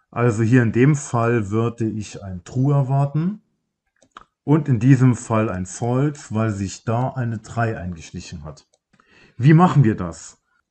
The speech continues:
Eine Möglichkeit, die man da immer wieder sieht, ist die folgende. Ich nehme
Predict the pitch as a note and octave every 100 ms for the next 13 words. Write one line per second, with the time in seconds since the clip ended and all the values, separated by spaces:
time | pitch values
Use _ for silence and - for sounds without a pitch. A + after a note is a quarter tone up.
0 | _ _ A#2+ D3+ C3 C#3 C#3 G#2+ - A2
1 | G#2 - A#2+ A#2 G#2+ A2+ C#3 C3+ A#2+ A2
2 | G2 F#2 A2 B2 - - _ _ _ B2+
3 | - G#2 F2+ C3 D3+ D3+ D3 C#3+ C#3+ C#3+
4 | _ _ _ _ A#2 - A#2 A#2 C3+ C#3+
5 | C#3 C#3+ C#3+